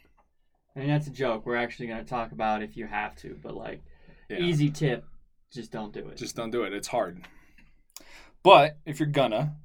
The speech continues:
Speaker 2: and, you know, you might have to, or you might want to, it's, it's a pretty good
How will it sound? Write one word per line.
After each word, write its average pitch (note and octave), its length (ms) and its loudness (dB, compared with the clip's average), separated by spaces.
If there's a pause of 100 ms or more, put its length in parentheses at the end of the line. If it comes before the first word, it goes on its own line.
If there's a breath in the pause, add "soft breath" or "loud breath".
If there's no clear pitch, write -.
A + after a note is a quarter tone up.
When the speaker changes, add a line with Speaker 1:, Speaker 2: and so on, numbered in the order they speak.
(120)
Speaker 2:
and, A#2+ 460 0
you C#3 60 -4
know, A2 80 -6
you A#2 120 -6
might A2+ 200 0
have F#2+ 240 -6
to, C3+ 240 -4
or D#3+ 200 0
you D#3 80 0
might C#3 220 0
want G2+ 280 -6
to, A#2+ 280 -6 (100)
it's, - 500 -8 (1300)
it's - 160 -6
a D3 60 0
pretty D3+ 300 0
good A#2+ 440 -2